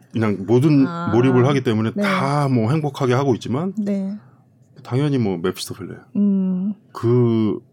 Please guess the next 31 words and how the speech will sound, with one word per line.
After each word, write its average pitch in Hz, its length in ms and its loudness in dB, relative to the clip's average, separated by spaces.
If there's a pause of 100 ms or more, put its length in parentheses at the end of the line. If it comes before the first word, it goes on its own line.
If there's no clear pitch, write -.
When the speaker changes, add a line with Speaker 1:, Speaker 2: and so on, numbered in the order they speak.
Speaker 1:
베이스가 127 720 0
할 156 100 -2
수 - 160 -8
있는, 107 380 -2 (1000)
사실 139 360 -4
뭐 98 220 0 (840)
오페라 120 320 0
아시겠지만 95 520 -2 (220)
테너나 151 340 0
소프라노는 120 520 -2
모든 98 200 2
포커스를 - 380 -2
Speaker 2:
네. 190 60 2
Speaker 1:
맞추잖아요. 190 420 -4
Speaker 2:
네. 185 340 -2
Speaker 1:
한, 139 220 -4
그 113 160 -2
사람들만 120 560 0
주인공이잖아요. 90 580 -2
모든 95 260 -2
오페라가. - 400 -10
Speaker 2:
네. 196 220 -2 (400)
Speaker 1:
근데 139 320 -2 (120)
베이스가 131 520 0 (880)
이거 117 180 0
사랑에 151 280 -2
빠지고 143 340 -2
그런 123 180 0
건 117 100 0
아니지만 101 440 -2
그래도 104 300 -2